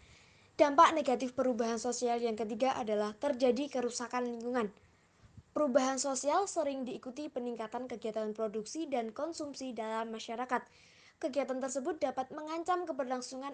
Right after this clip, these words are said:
ekosistem alam. Intensitas kegiatan ekonomi masyarakat yang melampaui batas menyebabkan bahaya laten dan kegiatan tersebut.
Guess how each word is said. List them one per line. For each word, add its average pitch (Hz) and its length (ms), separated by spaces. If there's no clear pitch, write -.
ekosistem 254 720
alam. 220 320
Intensitas 247 800
kegiatan 233 560
ekonomi 220 400
masyarakat 220 560
yang 339 320
melampaui 277 400
batas 247 400
menyebabkan 277 640
bahaya 240 400
laten 254 400
dan 240 240
kegiatan 220 560
tersebut. 226 400